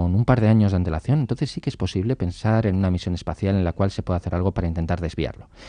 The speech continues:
Y dependiendo de la masa que tenga este objeto, las técnicas para desviarlo van a ser muy diferentes. Van a ser, mm, distintas en cualquier caso a lo que nos tiene acostumbrado el cine de Hollywood.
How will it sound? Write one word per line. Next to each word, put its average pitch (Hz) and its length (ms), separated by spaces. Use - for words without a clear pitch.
Y 120 60
dependiendo 131 400
de 131 60
la 113 60
masa 120 220
que - 80
tenga 104 180
este - 140
objeto, 104 400
las - 140
técnicas 151 380
para 107 160
desviarlo 110 320
van 95 100
a 90 60
ser 104 160
muy 98 160
diferentes. - 500
Van 113 140
a 107 40
ser, 117 200
mm, 82 400
distintas 101 420
en 98 80
cualquier 92 240
caso 104 320
a 95 60
lo 90 100
que 90 80
nos 87 100
tiene 95 180
acostumbrado 90 580
el 80 80
cine 87 220
de 76 120
Hollywood. 90 320